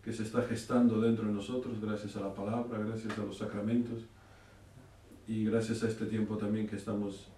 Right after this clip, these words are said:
viviendo. Jesucristo se va creciendo dentro de nosotros y quiere, quiere nacer y quiere dar frutos en medio de este,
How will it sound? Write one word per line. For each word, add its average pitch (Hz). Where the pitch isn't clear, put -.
viviendo. 117
Jesucristo 117
se 101
va 131
creciendo 123
dentro 113
de 113
nosotros 120
y -
quiere, -
quiere 113
nacer 107
y 98
quiere 113
dar 104
frutos 107
en 104
medio 101
de 101
este, 95